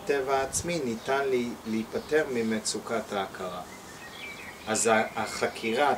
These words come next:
תיפטר ממצוקת ההכרה, היא בעצם תוכל פחות מצוקה בהכרה, היא מזדככת, ככל שהיא מזדככת היא נהפכת להיות תודעה שהיא בהירה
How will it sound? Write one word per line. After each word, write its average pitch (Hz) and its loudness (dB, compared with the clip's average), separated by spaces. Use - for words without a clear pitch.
תיפטר 117 4
ממצוקת 107 -2
ההכרה, 87 -2
היא 110 0
בעצם 107 4
תוכל - 6
פחות 127 2
מצוקה 113 0
בהכרה, 104 0
היא 113 0
מזדככת, 113 4
ככל 123 4
שהיא 113 0
מזדככת 110 0
היא 104 -4
נהפכת 104 -2
להיות 101 2
תודעה 107 6
שהיא 104 0
בהירה 90 -2